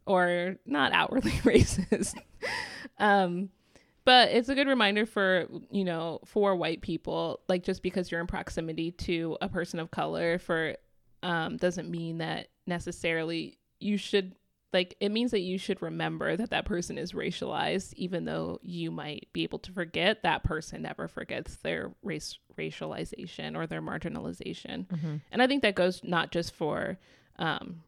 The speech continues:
Speaker 1: race, but for gender identity and sexuality as well. Like, just because you can forget about it doesn't mean the person who holds those marginalizations ever does,
Speaker 2: Yeah.
Speaker 1: because they don't.
Speaker 2: Ability, coloniality,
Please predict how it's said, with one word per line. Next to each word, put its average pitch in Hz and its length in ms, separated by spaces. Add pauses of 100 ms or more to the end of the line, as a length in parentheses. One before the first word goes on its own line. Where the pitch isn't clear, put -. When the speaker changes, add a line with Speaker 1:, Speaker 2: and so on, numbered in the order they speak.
Speaker 1:
race, 175 460
but - 240
for 233 180
gender 165 340
identity 156 480
and 165 140
sexuality - 560
as 180 160
well. - 220
Like, - 280 (240)
just 185 160
because 180 320
you 170 200
can 196 200
forget 190 240
about 185 300
it 170 100
doesn't 170 300
mean 151 160
the 147 100
person 156 540
who 156 380
holds - 280
those 147 160
marginalizations 156 1040 (280)
ever 160 280
does, - 460
Speaker 2:
Yeah. 165 100
Speaker 1:
because 196 200
they 185 120
don't. - 380 (760)
Speaker 2:
Ability, 160 580
coloniality, 151 920